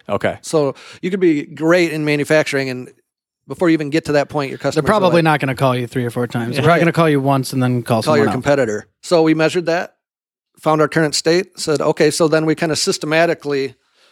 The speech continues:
Speaker 2: worked our way up there. And actually, our customer success specialist led that kata, and we kinda had some progressions through that. So went from thirty percent, then we kinda staggered breaks with the different inside salespeople. So someone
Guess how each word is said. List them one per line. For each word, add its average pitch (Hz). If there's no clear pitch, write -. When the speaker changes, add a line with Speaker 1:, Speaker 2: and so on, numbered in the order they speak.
Speaker 2:
worked 170
our 165
way 156
up 175
there. 127
And 135
actually, 165
our 147
customer 165
success 175
specialist 135
led 139
that 131
kata, 156
and 131
we 151
kinda 185
had 175
some 135
progressions 175
through 147
that. 139
So 135
went 165
from 135
thirty 170
percent, 170
then 156
we 139
kinda 147
staggered 151
breaks 139
with 147
the 143
different 151
inside 147
salespeople. 143
So 135
someone 147